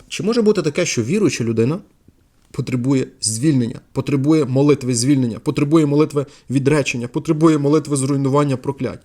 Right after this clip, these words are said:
Так, це може бути. І наша ціль, е, в-, на цій біблійній школі не переконати людей, що в них є демони,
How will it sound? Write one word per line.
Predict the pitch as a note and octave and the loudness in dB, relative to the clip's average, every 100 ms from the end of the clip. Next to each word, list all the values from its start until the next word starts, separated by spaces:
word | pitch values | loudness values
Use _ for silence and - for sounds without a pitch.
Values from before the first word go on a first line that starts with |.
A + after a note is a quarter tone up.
| _ _ _ _ | _ _ _ _
Так, | - B2 - _ _ _ _ _ _ | -4 -4 -6 _ _ _ _ _ _
це | - A#2+ | -6 -2
може | A#2+ C3+ C3 C3 C3 - _ _ _ | 0 0 -2 -4 -10 -20 _ _ _
бути. | - G#2+ A2 - C2+ _ _ _ _ _ - - | -10 -6 -6 -8 -18 _ _ _ _ _ -20 -10
І | - | -2
наша | E3 F#3+ E3+ | 0 0 -2
ціль, | - - E3+ A#2+ - _ _ _ _ _ | -2 -2 -2 -6 -12 _ _ _ _ _
е, | G2+ A#2 A#2 A#2 A#2 | -8 -4 -4 -4 -6
в-, | - - - - - | -10 -20 -20 -20 -6
на | D#3 | -2
цій | - | 0
біблійній | D#3+ D3 D#3+ D3+ | 2 2 2 2
школі | - - E3+ C3+ | 0 0 2 2
не | C#3+ | 0
переконати | D3 C#3+ F3 G#3 D#3 | 0 0 0 -2 0
людей, | D3 D#3 D#3 | 0 0 0
що | - | 0
в | C3 | 0
них | C#3+ - | 0 0
є | A#2+ | -4
демони, | B2+ D#3 A2+ | -2 -2 -2